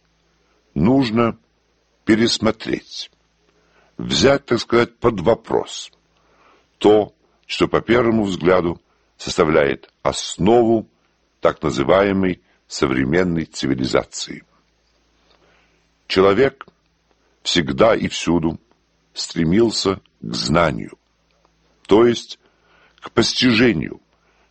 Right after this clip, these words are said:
как окружающего его мира, так и самого себя, своей собственной жизни.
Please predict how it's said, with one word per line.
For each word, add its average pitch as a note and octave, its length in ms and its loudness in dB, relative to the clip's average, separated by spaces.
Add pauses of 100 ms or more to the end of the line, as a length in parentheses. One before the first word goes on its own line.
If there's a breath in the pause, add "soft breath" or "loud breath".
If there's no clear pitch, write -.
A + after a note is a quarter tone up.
как G2+ 220 0
окружающего B2 840 2
его B2 180 4
мира, F2 440 0 (640)
так G#2 260 0
и G2 40 -8
самого F#2 380 2
себя, C2 440 -2 (520)
своей D#2 420 0
собственной E2+ 580 0
жизни. C2 540 -6